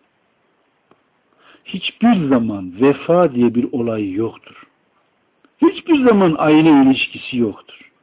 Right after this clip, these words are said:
Bakın bir örnek vereyim. Oğullarından birisi bedelli askerliğe gitti.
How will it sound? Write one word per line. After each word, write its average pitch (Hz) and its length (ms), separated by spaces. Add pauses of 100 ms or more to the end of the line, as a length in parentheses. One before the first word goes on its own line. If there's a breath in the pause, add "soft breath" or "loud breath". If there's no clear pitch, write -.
(1120)
Bakın 208 280
bir 196 60
örnek 190 440
vereyim. 104 280 (800 soft breath)
Oğullarından 175 800
birisi 127 380
bedelli 156 420
askerliğe 110 640
gitti. 165 520